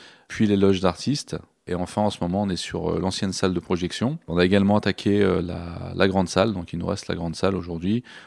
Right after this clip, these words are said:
On a déjà rénové les, les gradins du balcon, on a entamé le, le doublage, euh,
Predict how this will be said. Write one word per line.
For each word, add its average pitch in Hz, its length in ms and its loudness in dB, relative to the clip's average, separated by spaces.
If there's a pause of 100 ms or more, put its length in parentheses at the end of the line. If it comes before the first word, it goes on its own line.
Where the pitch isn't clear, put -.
(160)
On 85 160 -4
a 85 60 2
déjà 92 640 2
rénové 90 420 0
les, 87 440 -4 (340)
les 87 100 0
gradins 92 300 4
du 90 120 0
balcon, 113 720 0
on 82 200 -6
a 85 300 -6 (360)
entamé 113 460 4
le, 90 420 4
le 90 140 -2
doublage, 98 480 2
euh, 85 240 -2